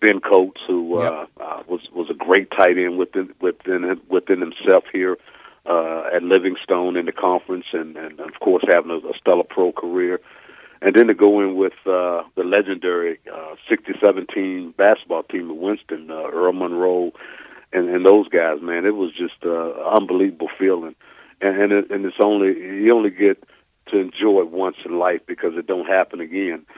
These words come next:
Speaker 1: Now, I did say to Jackie, um, that, you know, it was a great honor to be inducted as a football coach in, into the conference, uh, C I A A Hall of Fame, but, um, yeah, I might be the only guy that can come back around and be inducted as a player.
Speaker 2: <laughs> That's true.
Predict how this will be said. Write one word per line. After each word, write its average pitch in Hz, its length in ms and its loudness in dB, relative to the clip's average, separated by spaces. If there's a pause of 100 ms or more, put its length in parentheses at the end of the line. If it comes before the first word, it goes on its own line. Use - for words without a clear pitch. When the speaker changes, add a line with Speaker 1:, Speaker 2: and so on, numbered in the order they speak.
(280)
Speaker 1:
Now, 92 120 2
I 92 40 2
did 107 300 6 (100)
say 95 180 4
to 87 160 -14
Jackie, 98 680 -2 (540)
um, 85 420 -10 (160)
that, 90 240 0
you 98 100 -2
know, 90 160 -2
it 95 80 0
was 90 140 -6
a 85 40 -8
great 101 260 6
honor 95 260 4
to 82 100 -6
be 90 440 -6 (340)
inducted 92 540 2
as 90 180 2
a 85 60 -8
football 90 440 -2
coach 92 400 -4
in, 90 180 -8
into 87 240 -12
the 82 100 -8
conference, 90 520 -2 (520)
uh, 82 220 -4 (120)
C 104 100 8
I 87 40 6
A 90 120 2
A 85 200 0
Hall 87 220 4
of - 120 -10
Fame, 90 300 -2
but, 87 180 -8 (400)
um, 87 440 -6 (260)
yeah, 95 220 -4
I 95 60 2
might 101 240 4
be 98 100 0
the 95 80 4
only 101 220 2
guy 95 240 4
that 90 140 -2
can 90 100 -14
come 95 240 -4
back 92 200 2
around 98 300 -4
and 85 100 -10
be 92 120 -4
inducted 92 420 -2
as 90 100 0
a - 160 -16
player. 135 280 4
Speaker 2:
<laughs> 160 200 0
That's 151 140 -8
true. 220 320 2